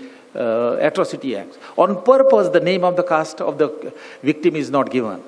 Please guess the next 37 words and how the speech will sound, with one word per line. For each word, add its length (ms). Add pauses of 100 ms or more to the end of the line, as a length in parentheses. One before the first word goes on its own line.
(140)
Some 200
time 220
of 160
accused 400
not 300
given. 340 (240)
The 80
course, 380
the 180
case 260
falls 360
in 80
the 100
court. 420 (1500)
Straightforward. 680 (500)
Late 240
arrest. 500 (800)
One 240
arrest 320
leaving 280
other, 280
and 160
what 140
happened? 380 (220)
Then 220
there 140
are 80
counter 400
cases 340
by 220
the 80
high 180
caste 320
against 240
the 60
same 260
person. 400